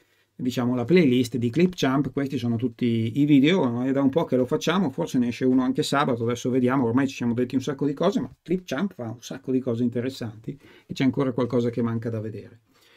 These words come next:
E, e quindi sì, potresti farlo anche durante la diretta se vuoi abbonarti, ma in un qualsiasi momento. Comunque ti basta premere sul pulsante abbonati che trovi in giro qui sul canale, premi abbonati, segui le istruzioni ed è piuttosto semplice.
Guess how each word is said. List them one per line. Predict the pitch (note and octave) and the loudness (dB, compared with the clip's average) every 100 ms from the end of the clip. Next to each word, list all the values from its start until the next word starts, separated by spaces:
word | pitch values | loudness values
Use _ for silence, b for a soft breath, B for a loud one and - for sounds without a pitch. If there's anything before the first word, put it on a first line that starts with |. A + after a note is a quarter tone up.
| b b b | b b b
E, | C#3+ B2+ B2+ B2 A#2+ C3 | 0 2 4 4 4 2
e | C3+ | 2
quindi | F3 E3 | 2 2
sì, | - A#2 | 2 2
potresti | F#3+ G#3 A3 C4 | 2 2 6 6
farlo | F3 F3+ | 6 4
anche | G3+ F#3+ | 6 8
durante | A3+ F#3+ D3 D#3 | 8 8 6 6
la | D#3 | 6
diretta | F3 C3 A2+ C#3 | 6 2 0 -2
se | C3+ B2+ | 0 2
vuoi | C3+ B2+ | 4 4
abbonarti, | B2+ F#3+ D3+ F#3 F3+ | 4 4 4 4 4
ma | D3 C#3+ | 2 2
in | D#3 | 2
un | C#3+ C#3 | 2 2
qualsiasi | C#3+ C3 E3 D3+ D3+ | 2 2 -2 0 2
momento. | C#3 E3+ D3 A#2 A2+ | 2 4 2 2 -2
Comunque | B2+ B2+ A#2+ | 0 0 0
ti | A2+ | -2
basta | A#2+ C3 B2 | -2 -2 -4
premere | A#2 D3 C#3 B2 | -2 2 2 0
sul | C3 A#2 | -2 0
pulsante | C3 D#3+ C#3+ C#3 | 0 2 2 4
abbonati | C3 E3 D3 A#2+ A#2+ | 8 10 8 4 -6
che | A#2+ | -8
trovi | A#2 C#3 C3 B2 | -2 2 2 2
in | A#2 A#2 | 2 2
giro | A#2+ C3+ C3 A2 | 4 4 4 0
qui | A2+ C3+ | 0 0
sul | C3 A#2+ | 0 2
canale, | F#3+ C#3+ B2+ F3 G3+ b b b | 2 2 2 2 2 b b b
premi | - D3 D#3+ | -2 2 4
abbonati, | E3 D#3+ E3+ F#3 G#3 | 8 10 10 6 4
segui | F#3+ C#3 C#3 | 2 4 6
le | C3+ | 6
istruzioni | C3 - G3 - D3 C#3+ D#3 E3+ B2+ | 6 4 0 2 2 2 2 4 4
ed | A#2 | 4
è | A#2+ A#2+ | 2 0
piuttosto | A#2 B2 A2+ A2+ - | 0 -2 -2 -6 -6
semplice. | A2+ A#2 G#2+ - A#2+ | -8 -8 -10 -16 -18